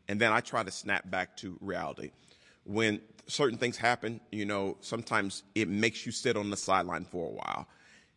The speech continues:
You get a bad diagnosis. You, you have a situation with your child. You have a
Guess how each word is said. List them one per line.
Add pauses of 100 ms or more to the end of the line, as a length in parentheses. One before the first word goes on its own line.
You
get
a
bad
diagnosis.
You,
you
have
a
situation
with
your
child.
You
have (160)
a